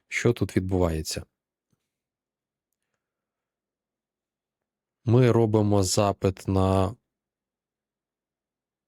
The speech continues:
резервації слотів, джойнемо слоти і джойнемо ментора.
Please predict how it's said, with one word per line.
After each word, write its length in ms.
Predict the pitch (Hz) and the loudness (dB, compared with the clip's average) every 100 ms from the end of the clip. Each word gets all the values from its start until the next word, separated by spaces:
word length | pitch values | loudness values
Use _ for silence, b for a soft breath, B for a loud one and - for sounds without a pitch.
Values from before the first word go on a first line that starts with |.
| _ _ _ _ _ _ _ | _ _ _ _ _ _ _
резервації 920 | 107 104 104 98 104 104 - 101 95 | 0 2 2 2 2 0 0 0 0
слотів, 800 | - 104 98 - 131 170 - - _ | 0 0 0 0 0 0 -2 -14 _
джойнемо 680 | 101 95 107 101 98 92 95 | -8 0 2 2 0 0 -2
слоти 560 | - 104 101 - 165 - | -2 -2 -2 0 0 0
і 100 | 107 | -4
джойнемо 520 | 98 113 117 107 101 | 0 2 2 2 0
ментора. 640 | 98 92 80 - 82 90 | -2 -2 -4 -10 -12 -14